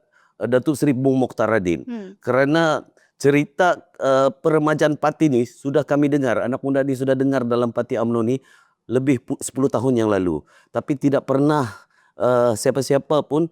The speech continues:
Speaker 1: yang berani untuk membuat keputusan yang begitu, uh, mutlak terhadap isu peremajaan parti. Tapi buat pertama kali,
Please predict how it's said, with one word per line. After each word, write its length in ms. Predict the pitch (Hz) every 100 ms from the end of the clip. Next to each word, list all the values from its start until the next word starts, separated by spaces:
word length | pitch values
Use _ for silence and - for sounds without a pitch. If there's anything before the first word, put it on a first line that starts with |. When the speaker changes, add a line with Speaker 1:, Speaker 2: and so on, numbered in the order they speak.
| _ _ _
Speaker 1:
yang 240 | 117 117
berani 480 | 120 123 135 139 147
untuk 480 | 104 117 110 165 170
membuat 600 | - 104 117 117 143 165
keputusan 560 | - 104 110 - 123 120
yang 120 | 113
begitu, 440 | 107 101 - 113 -
uh, 80 | -
mutlak 560 | 113 117 - 117 90 _
terhadap 480 | 95 92 95 107 -
isu 240 | 101 104 101
peremajaan 520 | 80 90 87 87 78
parti. 320 | 80 82 80 - - _ _
Tapi 440 | 87 90 - 160
buat 280 | 117 107 -
pertama 400 | - - 92 95
kali, 320 | 95 104 123